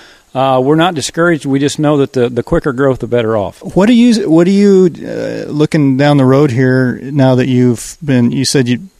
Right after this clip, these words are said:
Speaker 2: kind of two thousand eleven was your first successful year, so we're four years down the road. What are you seeing? Are you, is it too early to see some of the results, some positive results, or are you starting to see some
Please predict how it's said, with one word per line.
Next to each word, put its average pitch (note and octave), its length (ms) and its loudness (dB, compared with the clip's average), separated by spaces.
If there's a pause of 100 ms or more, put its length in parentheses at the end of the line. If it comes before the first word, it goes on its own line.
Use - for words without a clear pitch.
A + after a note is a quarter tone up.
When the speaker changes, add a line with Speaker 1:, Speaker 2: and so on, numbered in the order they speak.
(140)
Speaker 2:
kind D#3+ 200 2
of B2+ 140 0
two D#3+ 160 -2
thousand C3+ 320 0
eleven C3 260 0
was B2 120 0
your A2+ 100 -4
first B2 300 -4
successful B2 520 -4
year, A#2 260 -2 (340)
so - 180 -6
we're B2 160 0
four C3 240 0
years B2 220 0
down A#2+ 220 -2
the A#2 80 -4
road. A#2+ 280 0
What C#3+ 320 0
are D#3 60 2
you D#3 100 4
seeing? D#3 460 2
Are A#2 180 2
you, B2 300 2
is A#2+ 260 -2
it B2 140 0 (180)
too D#3 160 2
early C#3 280 2
to B2 180 0
see C3+ 500 0 (300)
some C#3 180 0
of C3 80 2
the B2 100 4
results, B2 680 0
some B2+ 120 2
positive C3+ 400 0
results, C3+ 460 0
or C3+ 200 2
are B2+ 120 2
you C3 80 2
starting C3+ 280 -2
to B2+ 40 0
see C3+ 220 -2
some A#2+ 280 0